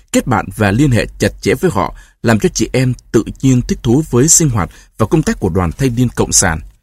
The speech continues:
Trong khắp quận, toàn thể anh em đều biết Pavel. Từ đoàn tổng quân huấn thứ hai đã có một nghìn sáu trăm thanh niên chưa đến lượt gọi nhập ngũ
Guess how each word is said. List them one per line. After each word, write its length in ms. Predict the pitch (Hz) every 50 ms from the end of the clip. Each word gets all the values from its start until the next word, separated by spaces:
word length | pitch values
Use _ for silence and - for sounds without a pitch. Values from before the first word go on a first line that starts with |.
| _ _ _ _ _ _ _
Trong 160 | - 190 214
khắp 240 | - - 196 190 -
quận, 160 | - 98 82 - - - - _
toàn 160 | - 120 113
thể 140 | - 113 98
anh 180 | - - 147 143
em 220 | - 143 135 135 - -
đều 120 | 151 156
biết 160 | 95 131 170 - -
Pavel. 360 | - 127 123 - - 113 110 104 104 - - - _ _ _ -
Từ 80 | 135
đoàn 180 | 123 123 117 107 - - -
tổng 180 | - 113 92 85 - -
quân 160 | 147 151 139 - -
huấn 200 | 123 120 147 185 -
thứ 140 | - 185 190 165
hai 280 | - 139 131 123 120 - - 139 -
đã 120 | 123 143 160
có 140 | - 233
một 260 | 220 160 123 104 98 - 113 104 - - - -
nghìn 260 | 107 107 101 92 87
sáu 320 | - - - 101 139 202 220
trăm 180 | - 165 156 143
thanh 220 | - - 165 156 135 -
niên 180 | 143 139 131 127 - - - - -
chưa 100 | 156 156
đến 140 | 135 165 202
lượt 180 | 165 123 104 - - - -
gọi 180 | - 104 - 98 101
nhập 140 | 98 92 - -
ngũ 240 | 92 80 120 165